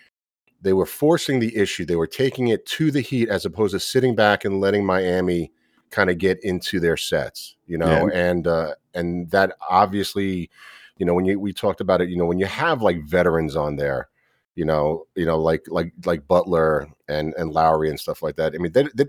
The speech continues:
Speaker 1: they didn't look like they got shaken up. They were just getting played really, really hard.
Speaker 2: Right.
Speaker 1: And, and both of those dudes aren't whiners. I could respect that because I think the game was pretty physical. I,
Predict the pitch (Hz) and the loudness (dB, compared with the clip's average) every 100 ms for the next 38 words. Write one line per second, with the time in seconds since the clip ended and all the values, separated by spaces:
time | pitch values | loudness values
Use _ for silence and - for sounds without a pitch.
0 | - 156 156 170 262 202 185 151 123 113 | -2 -6 4 4 6 4 4 4 4 2
1 | 104 - 107 107 135 151 - 151 139 - | 2 0 -2 2 2 2 4 4 4 0
2 | - 104 95 - 104 87 92 107 110 101 | 0 -2 -2 0 0 0 0 2 2 2
3 | 101 95 85 - 131 123 73 71 - - | 2 0 0 2 6 6 4 -2 -16 -16
4 | - 95 107 101 117 - 135 190 202 180 | 0 2 4 2 -2 0 4 6 6 6
5 | 165 131 117 123 120 113 107 98 90 82 | 4 4 2 4 6 6 4 4 6 4
6 | 78 87 101 95 - - 101 - 82 90 | 2 2 2 -2 -2 2 2 2 0 0
7 | 98 87 101 - 120 - _ 87 113 117 | -2 -2 -2 0 -2 -4 _ 0 2 2
8 | - - - 147 139 131 120 117 101 | 0 -6 -2 0 2 0 0 0 0